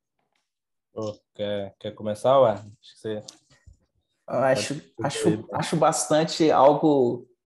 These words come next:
Speaker 2: que, que eu venho pensando, assim, com o tempo e que a gente conversou lá atrás, o, até iniciativa do Kaplan,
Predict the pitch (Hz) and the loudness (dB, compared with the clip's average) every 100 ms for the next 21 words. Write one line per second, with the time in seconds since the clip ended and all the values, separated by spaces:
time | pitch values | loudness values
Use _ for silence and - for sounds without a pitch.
0 | _ - 127 127 120 117 117 196 - _ | _ -6 -4 -2 -4 -6 -8 -14 -20 _
1 | _ _ _ - 135 123 135 151 143 123 | _ _ _ 0 0 2 2 0 0 0
2 | 120 - 127 127 139 127 120 - 123 123 | 0 0 0 2 2 2 0 0 -2 -2
3 | 117 117 - 131 120 117 113 - 117 117 | -4 -4 -6 -6 -6 -6 -6 -4 -4 -4
4 | 127 120 - 117 117 - 113 113 117 113 | -6 -10 -8 -6 -4 -4 -4 -2 0 -2
5 | - 113 117 113 107 107 107 107 92 104 | -2 0 0 -4 -8 -8 -10 -12 -10 -10
6 | - 107 110 95 _ _ _ - 107 110 | -4 -2 -2 -4 _ _ _ -12 -10 -4
7 | 110 110 - 107 107 104 104 110 107 123 | -2 -2 -2 -6 -4 -6 -4 -2 -2 -4
8 | 107 | -12